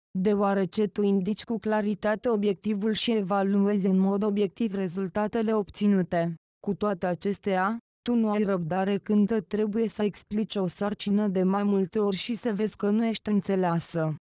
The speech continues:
De aceea poți prefera să lucrezi singură. Ar trebui subliniat faptul că ești îndrumată de încredere în viață atunci când vezi repere marcate clar în fața ta. Dacă la vârsta adultă te îndepărtezi de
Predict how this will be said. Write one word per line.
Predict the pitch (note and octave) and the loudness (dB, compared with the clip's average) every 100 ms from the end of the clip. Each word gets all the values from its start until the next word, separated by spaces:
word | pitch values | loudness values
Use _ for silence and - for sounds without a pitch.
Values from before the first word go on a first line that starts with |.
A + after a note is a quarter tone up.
| - | -4
De | F3+ F#3 | 0 0
aceea | F#3 - A3+ G#3+ | 0 -2 -2 -2
poți | G#3 G#3 | -4 -6
prefera | - G3 F#3 F#3+ F#3+ G#3 | -4 -2 -2 0 0 0
să | G#3 A3+ | -2 -2
lucrezi | G3+ F#3 G3+ A3 - | -2 -2 -2 -2 -2
singură. | G#3+ F#3+ D#3 E3+ D3+ D3 C#3+ _ - | 0 0 0 -2 -2 -6 -12 _ -2
Ar | G#3+ G3 | -2 -2
trebui | G#3 F#3+ E3+ G3+ | -2 -2 0 -2
subliniat | G#3+ A3 F#3 G3+ G3+ G#3 A3 | -2 -2 0 2 2 2 -2
faptul | - A#3 A3+ A#3 A3 | -4 -6 -4 -2 -2
că | A3 | 0
ești | G#3 F#3+ - | 2 0 0
îndrumată | G#3+ G3 G3 G3 G3+ A#3+ | 2 2 2 2 2 0
de | G3+ A3 | -2 0
încredere | G#3 G3+ G#3 G3 G#3 G3 | 0 0 -2 0 0 2
în | G3 | 2
viață | F3 F#3+ F#3 F#3+ | 2 0 0 0
atunci | F3+ - A3 G#3 | -2 0 0 0
când | - G#3 F#3+ | -2 0 2
vezi | F3 F#3+ F#3+ | 0 0 0
repere | F#3 F3 F#3+ F#3 | 0 0 0 2
marcate | F#3+ F#3+ F#3 - G3+ G#3+ | 2 0 0 -2 -2 -2
clar | G3+ F#3+ G3+ G#3 | -4 -2 -2 0
în | F#3+ F3+ | 2 0
fața | F#3+ F#3+ G3 | -2 -4 -4
ta. | F#3 D#3 D3 - _ F#3+ | -4 -4 -6 -10 _ -4
Dacă | G3 G#3 C4 | 0 0 0
la | A#3+ G3 | 0 0
vârsta | F#3+ A3+ - A3 | 0 0 -2 -2
adultă | G3+ F#3 G#3+ G#3+ G#3 | 0 2 0 0 -2
te | - A#3+ | 0 2
îndepărtezi | A3 G#3 G#3 F#3+ - F#3+ F3+ | 2 2 0 -2 0 -2 0
de | F3+ | 0